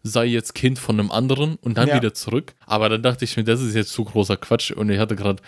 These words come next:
Speaker 1: keinen Bock, dann nochmal die Klasse zu
Speaker 2: Ich
Speaker 1: duplizieren.
Speaker 2: befürchte auch, dass dann alle deine Referenzen quasi neu gesetzt werden wollen.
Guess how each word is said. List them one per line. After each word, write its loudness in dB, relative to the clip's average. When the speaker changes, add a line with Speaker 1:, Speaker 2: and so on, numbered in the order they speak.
Speaker 1:
keinen 2
Bock, -2
dann 2
nochmal 0
die -6
Klasse 0
zu -4
Speaker 2:
Ich 6
Speaker 1:
duplizieren. 2
Speaker 2:
befürchte 0
auch, 0
dass -2
dann -2
alle 0
deine 0
Referenzen -2
quasi 0
neu -2
gesetzt -4
werden 0
wollen. -4